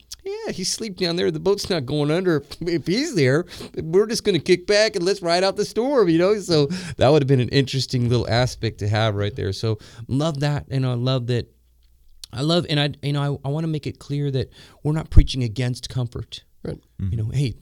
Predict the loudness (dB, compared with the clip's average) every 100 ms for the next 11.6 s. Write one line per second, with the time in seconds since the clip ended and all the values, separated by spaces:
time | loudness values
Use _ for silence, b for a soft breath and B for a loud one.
0 | -18 -14 -12 -10 -10 -12 -14 -18 _ _
1 | -10 -6 -4 -4 -6 -6 -8 -10 -14 _
2 | -10 -4 -2 -2 -4 -8 -6 -4 -6 B
3 | B -6 -4 -4 -4 -4 -4 -4 -4 -6
4 | -10 -14 _ _ -2 0 2 2 0 -4
5 | -8 -6 -8 -10 -2 -2 0 -4 -6 -4
6 | -4 -4 -2 0 0 -2 B B B -4
7 | -2 0 -2 -2 -4 -4 -2 -2 -2 -2
8 | -4 B B -8 -6 -2 -2 0 0 0
9 | 0 -4 -4 -8 -4 -2 0 2 0 -2
10 | -4 -4 -4 -2 -2 0 -2 0 0 0
11 | -2 -2 -4 -4 -2 -4